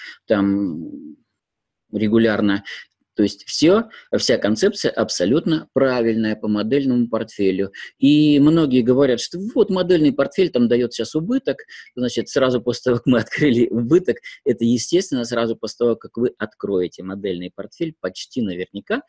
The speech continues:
будет, э, портфель уйдёт в убыток, потому что, ну, он вот так вот колеблется, да, но он колеблется, колеблется, а всё равно по итогам года уходит в плюс. И по итогам, например, там,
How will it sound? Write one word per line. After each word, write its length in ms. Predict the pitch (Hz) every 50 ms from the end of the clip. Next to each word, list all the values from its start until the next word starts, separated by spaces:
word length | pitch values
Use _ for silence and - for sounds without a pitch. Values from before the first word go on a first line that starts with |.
| - - - _ _
будет, 380 | - 104 110 131 165 202 202 - - _ _ _
э, 840 | - 113 113 110 110 107 101 104 101 95 95 104 117 113 110 110 107 110
портфель 380 | - 117 110 - - 180 190 143
уйдёт 440 | 107 113 110 104 117 139 147 -
в 100 | 123 113
убыток, 380 | 127 127 110 107 98 - 87 - _
потому 360 | - - - 107 113 123 131
что, 280 | - - - - 107 101
ну, 280 | 107 127 143 139 113 78
он 220 | - 123 131 135
вот 140 | 127 127 -
так 180 | - 107 -
вот 120 | - 95 _
колеблется, 640 | - 123 135 175 247 254 220 123 110 - - 101
да, 180 | 110 131 135 117
но 140 | 117 123 127
он 100 | 123 113
колеблется, 500 | - 123 131 139 127 123 123 - - 113
колеблется, 600 | - 131 143 175 202 190 131 104 - - - - -
а 220 | 104 107 107 107 104
всё 160 | - - 107
равно 340 | 110 110 123 139 170 190 - _ _ - - _ _ - -
по 180 | 113 107 104 110
итогам 480 | 110 - 120 113 104 98 98 98 98 _
года 480 | - 104 104 107 107 117 120 135 151 147 _ _ _ -
уходит 480 | 92 87 _ _ 92 92 95 110 107 _ _ _ _ _
в 140 | _ _ _
плюс. 480 | - 104 98 92 87 85 87 - - - _ _ _ _ _ _ _ _
И 420 | - 107 107 107 107 101 101 98 - _
по 160 | - 101 98
итогам, 400 | 98 98 113 107 98 95 95 98
например, 420 | 101 95 - - 104 101 101 92 -
там, 340 | - - 90 90 92 92